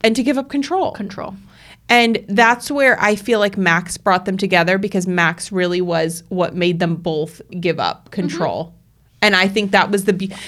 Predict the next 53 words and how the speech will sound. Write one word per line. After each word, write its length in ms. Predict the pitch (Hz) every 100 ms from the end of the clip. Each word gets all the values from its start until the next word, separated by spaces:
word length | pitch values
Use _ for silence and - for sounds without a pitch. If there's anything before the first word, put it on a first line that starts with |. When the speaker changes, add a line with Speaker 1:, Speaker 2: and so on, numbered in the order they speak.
| -
Speaker 1:
'cause 180 | 294 277
sometimes 380 | 285 339 403
Speaker 2:
Yeah, 140 | 381 226
I 80 | 233
Speaker 1:
when 160 | 240
Speaker 2:
can, 80 | 233
Speaker 1:
you 120 | 226
Speaker 2:
I 40 | 254
Speaker 1:
get, 220 | 202 220
Speaker 2:
can 100 | 220
agree 140 | 254
with 100 | 214
that. 160 | 233 226 - _
Speaker 1:
when 180 | 233 262
you 140 | 277
get 180 | 320 403
single 320 | - 349 349
dad 340 | 247 196 165 185
or 120 | 185
single 300 | 196 202 196
mom, 340 | 180 151 131 -
I 100 | 208
think 260 | 233 226
sometimes 420 | - 226 240 277 240
they 140 | 208
can, 160 | 202 202
it 160 | 190
can 140 | 202 202
feel 200 | 196 220
like 180 | 233 240
the 80 | 254
kid 320 | - 196 180
is, 240 | 185 185
like, 400 | 170 156 139 - _ - - - - - - - - _ _ -
a 80 | 185
detriment 760 | 170 151 - 254 254 277 302 _ _
to 200 | - 285
their 160 | 262 254
relationship, 500 | 262 262 269 277 277
like, 160 | 247 226
where 120 | 190
it 40 |
makes 220 | 190 196
them 140 | 208 190
harder 340 | - 165 180
for 160 | 196 208
them 220 | 190 190
to 80 | 190
get 180 | 160 -
together. 560 | 190 101 110 196 277 -
Speaker 2:
Yeah. 320 | 247 247 226 269 -
Speaker 1:
And 140 | 240 226
I, 300 | 220 226